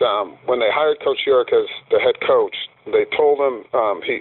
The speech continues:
they, you know, they didn't have the resources for a full-time assistant that first year, but they would have it, you know, starting, you know, the second year.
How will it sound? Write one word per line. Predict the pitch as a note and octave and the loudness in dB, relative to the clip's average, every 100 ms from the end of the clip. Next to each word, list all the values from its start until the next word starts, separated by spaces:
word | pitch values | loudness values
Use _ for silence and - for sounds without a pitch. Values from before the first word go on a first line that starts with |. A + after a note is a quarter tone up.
| - | 0
they, | A2+ G#2 | 2 2
you | B2 | 0
know, | A2 | 2
they | G#2+ | 2
didn't | C#3+ C#3+ | 2 2
have | C3 | 0
the | A#2 | 0
resources | C3 - B2+ - A2+ - | -2 2 2 2 -4 0
for | A#2 | 2
a | G#2 - | 2 2
full-time | C3+ C3 B2 G#2 | 0 0 -2 -4
assistant | - - D#3+ - A2 | -4 -2 -2 0 -2
that | A2 F#2 | -2 -2
first | - B2+ - - | 0 0 0 0
year, | F#3+ A3 G#3+ - - A#2 - - | 2 2 0 -12 -12 -10 -10 -2
but | A#2 | 0
they | - G#2+ | 2 2
would | A2 | 2
have | A#2 B2 B2+ | 2 0 0
it, | C#3 _ | -4 _
you | C#3 | -4
know, | B2 A2+ - | 0 0 0
starting, | B2+ B2 A#2+ A2+ B2 | 2 2 0 -4 -4
you | B2+ | 0
know, | G#2+ | 0
the | G2+ - | 0 0
second | B2 D#3+ | 0 -2
year. | E3 E3+ F#3+ | -2 0 0